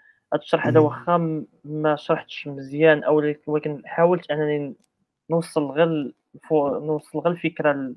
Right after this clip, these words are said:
Speaker 1: للناس اللي ما عارفينش في هاد الدومين هذا. وإن شاء الله يعني
Speaker 2: مم.
Speaker 1: غادي ندير إن شاء الله واحد، يعني واحد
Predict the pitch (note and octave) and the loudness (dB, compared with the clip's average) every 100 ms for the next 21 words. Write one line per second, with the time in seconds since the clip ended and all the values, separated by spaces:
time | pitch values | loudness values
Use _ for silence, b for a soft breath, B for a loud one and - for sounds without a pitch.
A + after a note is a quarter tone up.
0 | - C#3+ C#3+ - C#3+ C3 B2+ C3+ - B2 | -12 -6 -6 -6 -4 -2 -2 -6 -10 -10
1 | - B2+ B2+ B2+ B2 B2+ F3 _ _ _ | -8 -10 -10 -8 -8 -4 -4 _ _ _
2 | _ _ _ _ D#3+ E3+ E3+ - D#3+ D#3+ | _ _ _ _ -2 -2 -2 -2 2 2
3 | D3 - C#3 D3 D3 C#3+ C3+ - D3 E3 | 2 -2 -10 -4 -4 -4 -6 -4 2 2
4 | D#3 D3+ C#3+ - C#3 C#3 C3 - C3+ B2+ | 4 0 0 -6 -2 -2 -2 -8 -6 -4
5 | A#2+ - _ _ _ _ _ _ _ _ | -4 -6 _ _ _ _ _ _ _ _
6 | B2+ C3+ C3 C3 - | -12 -10 -10 -10 -8